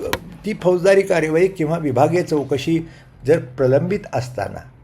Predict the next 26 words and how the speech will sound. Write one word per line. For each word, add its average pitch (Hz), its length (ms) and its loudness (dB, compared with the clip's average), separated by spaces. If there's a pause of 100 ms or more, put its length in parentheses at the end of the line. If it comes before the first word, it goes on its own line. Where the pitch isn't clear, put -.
(320)
म्हणजे 107 200 -6
त्याला 117 240 4
अंतिम 143 360 0
स-, 165 100 -2
झालेली 160 460 0
नसताना 180 400 0
देखील 165 360 0 (120)
कर्मचाऱ्याला 170 600 0
सेवेत 185 320 0 (120)
पुनर्स्थापना 220 580 2
केली 190 280 2
जाते, 160 280 4
कारण - 480 -4
त्या 160 80 4
चौकशीला 147 520 -2
वेळ 160 320 2
लागतो. 127 500 -2 (240)
तर 208 60 6 (140)
अशा 139 260 2
वेळी 208 240 10
त्या 165 220 -2
कर्मचाऱ्याला 156 680 2
नॉन 127 360 0
एक्झिक्युटिव्ह 147 600 -2
पोस्टमध्ये 131 520 -2
ने-, 120 600 -6